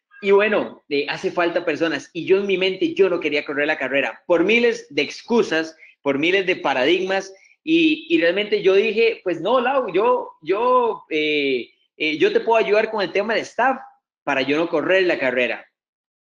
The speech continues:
Mañana siguiente, esa noche me tomo unas cervezas con unos amigos en la disco, no, no duermo bien, cuatro de la mañana, a las seis de la mañana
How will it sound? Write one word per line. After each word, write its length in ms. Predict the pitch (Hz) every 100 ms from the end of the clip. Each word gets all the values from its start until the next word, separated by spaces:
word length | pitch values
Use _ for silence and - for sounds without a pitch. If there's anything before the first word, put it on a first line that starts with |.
| _ _ _ _
Mañana 460 | 139 151 170 190
siguiente, 680 | 185 151 147 175 160 120 - _ _ _ _
esa 260 | - 180 214
noche 640 | 196 226 226 190 202 190 _
me 100 | 139
tomo 200 | 180 202
unas 200 | 214 196
cervezas 600 | 175 175 214 208 196 175
con 140 | 175 175
unos 180 | 196 170
amigos 360 | 170 196 202
en 80 | 185
la 100 | 139
disco, 640 | 170 220 - - 214 - - - _ 156 -
no, 340 | 180 202 -
no 180 | 165 175
duermo 380 | 190 208 190 160
bien, 420 | 175 208 208 202 -
cuatro 300 | 196 196 196
de 80 |
la 80 | 175
mañana, 580 | 147 143 190 214 214 202 - _ -
a 100 | 165
las 280 | 160 - -
seis 180 | - 240
de 80 |
la 100 | 185
mañana 380 | 156 170 208 214